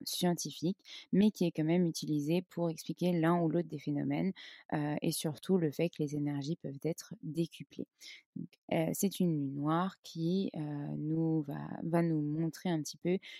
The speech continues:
que nos énergies, nos émotions peuvent être peut-être un peu plus puissantes que les précédents mois. Donc, les nouvelles lunes, comme vous le savez, représentent de nouveaux départs. Donc c'est l'occasion, euh,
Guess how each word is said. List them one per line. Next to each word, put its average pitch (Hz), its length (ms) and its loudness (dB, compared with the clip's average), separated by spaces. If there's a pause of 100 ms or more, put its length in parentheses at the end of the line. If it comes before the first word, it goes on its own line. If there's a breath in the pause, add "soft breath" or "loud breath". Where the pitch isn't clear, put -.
(100)
que - 80 -2
nos 165 80 4
énergies, 160 460 2
nos 165 160 0
émotions 156 480 -4
peuvent 151 200 -6
être 170 280 -2
peut-être 165 360 -2
un 170 160 0
peu - 140 -10
plus 185 180 -6
puissantes - 380 -8
que - 120 -14
les 156 100 -6
précédents 160 400 -8
mois. - 480 -14 (400 loud breath)
Donc, 226 400 4 (340)
les 180 240 4
nouvelles 170 320 6
lunes, 196 320 4
comme 190 240 2
vous 160 80 -2
le 160 60 0
savez, 139 440 -2
représentent 156 680 -2 (180)
de 165 220 2
nouveaux 160 460 0 (120)
départs. 151 540 -6 (720 loud breath)
Donc 160 140 0
c'est 202 140 4
l'occasion, 165 840 0 (160)
euh, 147 560 -4